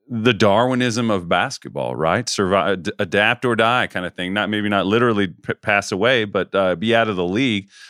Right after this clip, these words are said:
Um, today we wanna talk about something that I think is really important, uh, and relevant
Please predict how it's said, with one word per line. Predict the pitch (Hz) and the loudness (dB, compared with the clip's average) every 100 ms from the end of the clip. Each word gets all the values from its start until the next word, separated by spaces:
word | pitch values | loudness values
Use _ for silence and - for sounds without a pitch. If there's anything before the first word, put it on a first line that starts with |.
| _ | _
Um, | 104 101 98 95 - _ _ | 0 2 2 -2 -8 _ _
today | 147 165 | 2 2
we | 190 | 2
wanna | 214 208 | 0 0
talk | 180 170 160 | 0 0 0
about | 143 135 | 0 0
something | - 139 120 120 | -2 -4 -2 -2
that | 107 | 0
I | 117 | 0
think | 131 110 | -2 -4
is | 87 | -2
really | 107 107 | 0 0
important, | 98 - - 107 92 90 - _ _ _ _ | -2 -4 -4 -2 -2 -4 -8 _ _ _ _
uh, | 95 90 85 85 - | 0 0 0 -2 -2
and | 95 90 | -2 0
relevant | 98 151 135 92 90 | 2 2 2 0 -4